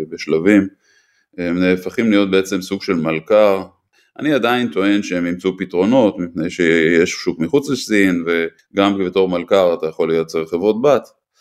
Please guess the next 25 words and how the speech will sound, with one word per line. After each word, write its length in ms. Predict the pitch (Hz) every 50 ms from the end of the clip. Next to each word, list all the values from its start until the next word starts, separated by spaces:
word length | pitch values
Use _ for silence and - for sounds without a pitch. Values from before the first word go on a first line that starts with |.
| _ _ _ _ - -
אבל 260 | 87 87 92 92 90
כרגע 460 | 95 95 101 110 107 101 101 95 95
יש 240 | 92 92 92 - -
נפילה 600 | 95 90 87 92 87 87 - 87 85 87 87 87
כללית 360 | - 92 82 82 82 85 85
של 140 | - 78 76
הסקטור 520 | 76 - - 95 92 92 90 - 82 85
הזה. 260 | 85 85 80 80 78 76 - _ _ _ _ _ _ - - - -
אנחנו 220 | 107 101 98 107 107
הולכים 280 | 104 104 - 151 156
בקרוב 320 | 151 143 - 147 147 165 147
להיכנס 380 | 147 123 131 123 135 135 135
לרגולציה 1300 | 135 120 113 107 104 104 104 98 92 90 76 71 78 90 95 92 90 92 95 104 110 117 117 - 101 98
מזן 400 | 92 92 90 87 92 104 107 107
חדש, 720 | 110 - 85 92 117 123 120 107 107 104 - - - - 101
שהיא 360 | 98 - - 95 95 95 95
רגולציה 500 | 92 95 90 85 92 95 101 107 - 98
ברמת 380 | 95 82 85 87 92 101 104 -
האלגוריתם. 560 | 92 87 87 85 87 87 101 113 226 - - - _ _ _ _ _ _ _ _ _ _ _ _ _ _ _ -
וזה 260 | 95 92 107 123 127
עולם 340 | 110 98 98 101 104 101 98
חדש, 580 | - 90 85 87 107 110 107 104 104 - -
שווה 280 | - 82 80 85 92 92
שיחה 300 | - - 90 - 95 85
נפרדת. 680 | 85 85 - - 92 92 92 87 87 87 82 - -